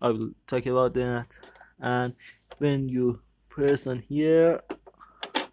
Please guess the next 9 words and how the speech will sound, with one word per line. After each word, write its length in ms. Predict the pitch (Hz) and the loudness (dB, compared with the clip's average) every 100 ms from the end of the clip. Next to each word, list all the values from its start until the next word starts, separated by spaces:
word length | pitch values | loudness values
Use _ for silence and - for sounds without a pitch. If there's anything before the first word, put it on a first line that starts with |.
| _ _ _ _ _ - - - _ _ _ | _ _ _ _ _ -16 -12 -14 _ _ _
this 480 | 139 135 - - - _ - | 2 2 -2 -16 -20 _ -14
appear. 580 | 123 - 151 170 185 190 - - _ _ | -14 -8 -2 0 0 -2 -6 -16 _ _
Uh, 220 | 170 113 113 _ _ _ | -8 -6 -8 _ _ _
if 200 | 131 - | -8 -6
you 120 | 123 113 | -6 -6
do 200 | 127 127 | -6 -2
this, 460 | 143 147 - - | 2 2 0 -10
your 260 | - 117 113 | -6 -2 -2
paper 500 | - 127 120 131 123 | -2 -6 -2 -2 -2